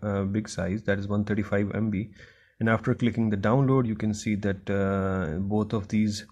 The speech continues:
uh, packages, or all the information, packages and modules related to these are, uh, are available in these two folders.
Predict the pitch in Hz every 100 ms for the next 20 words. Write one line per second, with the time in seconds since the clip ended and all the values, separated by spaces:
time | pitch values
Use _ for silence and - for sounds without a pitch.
0 | _ _ _ _ - _ _ 101 95 95
1 | 95 92 78 - 113 107 127 110 104 107
2 | - - _ _ _ _ _ _ _ _
3 | _ - - _ - 139 110 113 113 110
4 | 110 120 113 104 - 104 98 101 101 107
5 | 101 98 98 104 110 98 98 92 92 92
6 | 107 104 - 95 95 - - _ _ _
7 | - 113 107 101 107 104 101 101 - 120
8 | 110 110 104 104 104 107 107 101 113 107
9 | 104 - 123 131 156 156